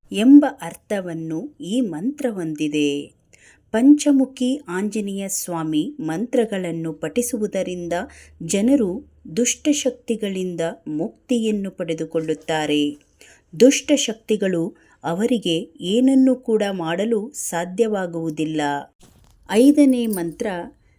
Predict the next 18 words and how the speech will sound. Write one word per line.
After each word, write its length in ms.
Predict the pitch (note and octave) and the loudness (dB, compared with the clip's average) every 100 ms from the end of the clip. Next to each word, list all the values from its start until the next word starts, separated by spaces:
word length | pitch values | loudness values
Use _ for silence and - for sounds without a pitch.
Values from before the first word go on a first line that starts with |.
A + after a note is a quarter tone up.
| _ | _
ಸಂಕಟ 640 | - C4 C#4+ D4+ C4+ B3 A3+ | -2 4 4 4 0 -2 -4
ಕಟೇ 520 | A3+ G3 - A#3+ C#4+ | -8 -8 -2 0 2
ಮಿಟೇ 420 | A#3+ G#3 G#3 B3+ | 0 -2 -2 -2
ಸಬ 300 | C4+ G#3+ F#3 | -2 -4 -6
ಪೀರ, 440 | F3+ - F#3 F3+ D#3+ D#3+ C#4 _ _ _ _ E3 | -8 -8 -8 -6 -6 -6 -10 _ _ _ _ -8
ಜೋ 360 | D#3+ G#3+ C#4+ | 0 4 4
ಸುಮಿರೈ 800 | D4 - A3+ G3 F3 E3+ F#3+ C4+ | 2 0 -2 -2 -2 0 0 -2
ಹನುಮತ 840 | - - F#3 A3 C4 B3+ G3+ - F#3 A3+ - _ _ - | -6 -8 -6 -2 0 -2 -4 -8 -8 -8 -12 _ _ -8
ಬಲಬೀರ. 680 | D#3+ G#3 C4+ C4+ G3 E3+ D#3+ D#3 D3+ - _ _ _ _ F#3+ | -2 0 0 -2 -4 -4 -4 -6 -8 -12 _ _ _ _ -2
ಈ 240 | A#3 D4 | 4 4
ಮಂತ್ರದ 560 | G#3 F3+ A3 A3 G3+ F3+ D#3+ | 4 -4 -6 -6 -6 -4 -6
ಅರ್ಥ, 300 | D3+ D#3+ - F#3+ D#3+ - _ | -8 -10 -8 -6 -6 -10 _
ಇದು 500 | F#3 F#3+ B3 G#3 - - | -6 0 0 -2 -6 -10
ಆಂಜನೇಯ 680 | D#3+ A3+ C4+ C4 B3 A3+ G#3+ | -4 2 2 2 -2 -4 -8
ಸ್ವಾಮಿಯನ್ನು 880 | - G3+ F#3 F3+ F3 E3+ E3 D#3+ A3 | -10 -8 -6 -6 -4 -4 -4 -6 -8
ಧ್ಯಾನಿಸುವ 920 | E3+ F#3+ F3+ F#3+ B3+ A3 - F3+ E3+ E3 | -14 -10 -6 -2 -2 -2 -6 -6 -6 -8
ಅದ್ಭುತವಾದ 840 | E3+ F3 C4+ C#4 A#3+ G#3 F#3+ F3+ | -10 -4 -2 -2 -4 -4 -6 -6
ಮಂತ್ರವಾಗಿದೆ. 1160 | E3+ D#3+ E3 - G3+ F3 D#3+ D#3 D3+ D3+ D3 | -6 -6 -6 -4 -4 -4 -4 -6 -4 -2 -2